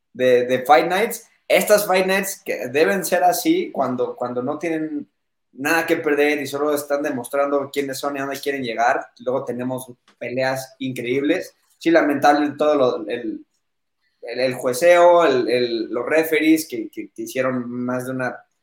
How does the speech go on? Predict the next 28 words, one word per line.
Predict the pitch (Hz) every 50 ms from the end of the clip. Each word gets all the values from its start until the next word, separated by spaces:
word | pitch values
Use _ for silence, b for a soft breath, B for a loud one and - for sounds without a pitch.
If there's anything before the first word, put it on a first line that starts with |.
| _ _ _ _ _ _ _ _ _ _ _
eh, | - - 104 - - -
trastada, | - 131 117 117 - - - 165 165 165 165 165 160
como | 151 147 139 135
diría | 135 139 147 151 151
mi | 151 151 151
madre, | 147 156 160 165 160 156 165 - - - - _ _ _ _ _ _
pero, | - 143 139 139 135 135 135 135 135 131 131 131 127 127 120 - -
pero | 156 160 156
sí, | 156 190 202 180
sobre | - 190 190 - -
todo | - 262 262 247
eso, | 233 214 240 - - -
sí, | - - - 208 - 208
sí | - 220 214
necesito | 233 240 - 165 156 160 170 165 175
yo | 165 170 175
decir, | 170 165 160 160 160 160 156 160 - _ _ _ _ _ _ _ _ _ _ _ _ _ _ _ -
e-, | - - - - - -
e-, | 175 180 208 208 208
ese | 214 214 220
referee | 202 202 202 185 196 185 190 196 190 180
al-, | 165 165 151
algo | 156 160 165 175
necesitan | 160 147 131 123 123 123 143 143 151 156 143
revisarlo, | 127 120 120 123 120 139 139 139 131 127
porque | - 135 127 127 139
si | - - 156 151
vio | 151 202 247 277 349 392 381 - -